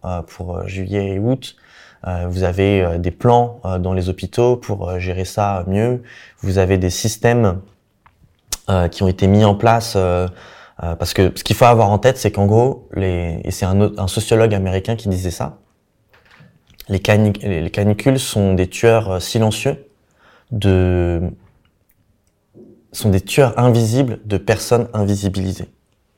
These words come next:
Les personnes qui sont le plus mortes, c'était des personnes, euh, euh, fragiles, dans tous les sens, euh, du terme, et isolées. Euh,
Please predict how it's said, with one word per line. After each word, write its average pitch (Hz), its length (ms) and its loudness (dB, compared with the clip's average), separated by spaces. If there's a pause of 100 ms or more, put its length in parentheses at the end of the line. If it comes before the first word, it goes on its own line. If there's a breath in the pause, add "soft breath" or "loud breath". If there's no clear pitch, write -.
(1000)
Les 101 80 -6
personnes 123 320 0
qui 110 140 -4
sont 101 160 -2
le 95 60 -4
plus - 280 -4
mortes, 113 260 -4
c'était - 240 -8
des 95 140 -2
personnes, 101 420 -4
euh, 90 180 -6 (400 loud breath)
euh, 82 420 -6 (100)
fragiles, 107 560 -4 (380)
dans - 60 -10
tous - 160 -6
les 104 80 2
sens, 104 320 -6
euh, 92 140 -6
du 92 100 -6
terme, 131 280 -6 (580 loud breath)
et 110 240 4
isolées. 98 360 -2 (1200 soft breath)
Euh, 82 420 -4